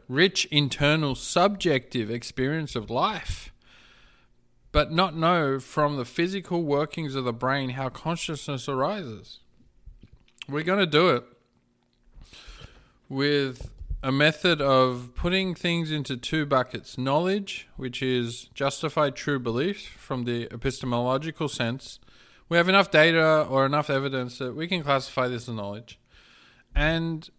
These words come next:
assumptions. We're just gonna have to take a leap of faith and assume certain things where we have either competing theories or we don't know enough data to be a hundred percent sure, but we're gonna have to move forward. Otherwise, we will go around in circles in these types of problems.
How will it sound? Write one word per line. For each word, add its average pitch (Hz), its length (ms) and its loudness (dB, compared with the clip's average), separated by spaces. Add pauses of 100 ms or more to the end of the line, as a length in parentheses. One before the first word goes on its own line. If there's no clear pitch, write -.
assumptions. 139 680 -2
We're 131 100 -4
just 139 180 -4
gonna 156 200 0
have 143 260 0
to - 80 -20
take 147 220 -2
a 139 60 0
leap 131 220 0
of 131 80 -6
faith 190 360 0
and 127 160 -6
assume 160 480 0
certain 139 360 -2
things 170 360 -4
where 143 140 2
we 143 100 2
have 139 180 2
either 139 220 2
competing 131 460 -2
theories 214 440 -2
or 170 140 -2
we 175 100 2
don't 165 240 0
know 147 300 -2 (480)
enough 165 420 2
data 131 480 2 (1080)
to 196 140 2
be 180 400 0
a 127 60 -12
hundred 190 300 0
percent 196 260 -2
sure, 233 320 2
but 139 380 -2
we're 160 120 -4
gonna 190 200 2
have 180 180 -2
to 165 80 -2
move 156 220 0
forward. 175 340 0
Otherwise, 143 500 4
we 131 120 2
will 143 180 2
go 131 140 0
around 127 260 2
in 117 100 -2
circles 113 640 -6
in 117 160 -6
these 117 180 -4
types - 320 -8
of - 80 -16
problems. - 480 -12